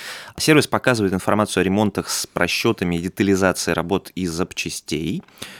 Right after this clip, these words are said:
И плюс можно посмотреть историю эксплуатации, то есть сколько было владельцев, э, когда какие Т О были, какие сервисные плановые работы и так далее. В общем, все, что, правда,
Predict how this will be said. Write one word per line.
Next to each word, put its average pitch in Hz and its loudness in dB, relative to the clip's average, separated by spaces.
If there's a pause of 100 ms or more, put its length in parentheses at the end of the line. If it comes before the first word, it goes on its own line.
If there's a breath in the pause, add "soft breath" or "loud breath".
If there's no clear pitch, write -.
И - 4
плюс - 0
можно 110 0
посмотреть 92 -2
историю 98 0
эксплуатации, 85 -4
то - -10
есть 78 -6
сколько 87 -2
было 82 -6
владельцев, 123 -2
э, 85 0
когда 90 0
какие - -4
Т - -8
О 147 4
были, 107 0
какие 87 -6
сервисные 80 -8
плановые 80 -6
работы 107 -4
и - -4
так 95 -8
далее. 80 -8
В 80 -10
общем, - -14
все, - -8
что, - -12
правда, 90 -4